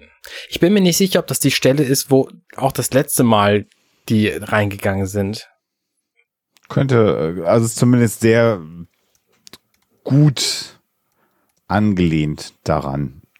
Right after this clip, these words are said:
Speaker 2: Und ich würde sogar fast behaupten, es ist die gleiche Stelle.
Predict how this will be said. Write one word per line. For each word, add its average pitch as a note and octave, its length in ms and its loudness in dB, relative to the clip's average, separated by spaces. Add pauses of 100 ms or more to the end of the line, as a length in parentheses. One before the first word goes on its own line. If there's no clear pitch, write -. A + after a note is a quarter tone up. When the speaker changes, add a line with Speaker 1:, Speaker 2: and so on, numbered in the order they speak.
(120)
Speaker 2:
Und F#2 240 -14
ich - 140 -12
würde F2 200 2
sogar E2+ 200 2
fast D#2+ 240 -10
behaupten, - 240 -8
es - 80 -14
ist - 200 -12
die D#2+ 60 -10
gleiche D2 220 -10
Stelle. D2 360 -12